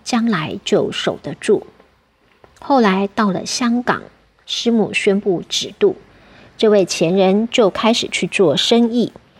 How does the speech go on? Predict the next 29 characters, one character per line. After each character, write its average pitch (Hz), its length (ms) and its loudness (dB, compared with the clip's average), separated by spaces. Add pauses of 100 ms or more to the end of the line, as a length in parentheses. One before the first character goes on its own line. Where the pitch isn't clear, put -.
(480)
做 330 220 4
生 302 180 2
意 311 160 4
之 247 220 -2
间 262 420 2
要 226 180 2
和 156 300 -2
天 277 300 -2
主 160 120 -4
教 175 240 -2
徒 156 300 -4
合 151 300 -4
作， - 320 0 (560)
生 311 280 2
意 302 200 4
越 277 320 4
做 208 400 2
越 196 180 2
好， - 300 -6 (100)
越 196 220 4
做 185 400 -2
越 180 180 -2
顺。 - 300 -2 (800)
后 220 180 2
来 190 260 2
为 202 160 4
了 160 140 0
方 262 400 -2
便， 240 260 0